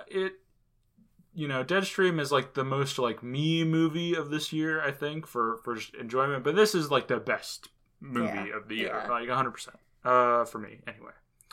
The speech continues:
Speaker 2: So, we, we had a full episode on that one if you wanna hear us talk about it more in more detail, but also,
Speaker 1: But also
Speaker 2: just, like, on, on reflection and seeing it again, like, we still really love it, so.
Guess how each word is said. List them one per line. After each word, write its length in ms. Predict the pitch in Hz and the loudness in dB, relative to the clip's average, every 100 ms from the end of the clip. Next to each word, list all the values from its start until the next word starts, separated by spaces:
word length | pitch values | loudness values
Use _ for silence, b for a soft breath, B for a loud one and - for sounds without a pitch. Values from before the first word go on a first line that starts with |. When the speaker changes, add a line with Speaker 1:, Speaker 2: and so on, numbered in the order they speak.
| b b b b b b b _ | b b b b b b b _
Speaker 2:
So, 400 | - 185 175 180 | 0 2 2 2
we, 400 | 226 262 269 247 | 0 0 -2 -6
we 180 | 220 240 | -6 0
had 160 | 247 254 | 4 6
a 100 | 247 | 4
full 240 | 233 214 | 2 2
episode 440 | 208 208 202 214 208 | 4 2 -2 0 2
on 160 | 196 | 0
that 160 | 196 180 | -2 -2
one 160 | 196 | -4
if 120 | 190 190 | -4 -4
you 60 | |
wanna 220 | 196 196 | -2 -2
hear 180 | 190 196 | -2 -2
us 140 | 190 - | -4 -4
talk 240 | 202 190 | -4 -2
about 180 | 190 180 | -2 -2
it 100 | 175 | -2
more 400 | 233 247 247 240 | -2 4 4 4
in 140 | 226 | 2
more 180 | 226 214 | 0 0
detail, 640 | 208 208 220 208 202 202 b b b - | -2 -6 -2 2 2 0 b b b -2
but 160 | 185 | 0
also, 760 | - 190 185 190 185 180 180 - _ _ _ | 2 0 0 0 2 4 2 -2 _ _ _
Speaker 1:
But 80 | - | 2
also 100 | - | 4
Speaker 2:
just, 100 | 349 | 6
like, 180 | 403 370 | 4 6
on, 180 | 349 359 285 - _ | 6 6 2 -4 _
on 420 | 247 269 285 302 | 6 6 6 2
reflection 800 | 302 320 208 185 - - 214 220 226 | 4 4 4 2 2 -2 0 0 -2
and 360 | - 196 202 | 0 2 0
seeing 300 | 196 208 208 | -2 -4 -2
it 100 | 208 | -2
again, 440 | 208 185 175 190 202 | -2 2 2 0 -2
like, 180 | 180 - | -6 -4
we 120 | 233 | -4
still 280 | - 202 170 | -2 0 0
really 280 | 151 156 - | -2 -4 -4
love 200 | - - | -6 -6
it, 160 | - - | -10 -14
so. 340 | - - - | -14 -12 -12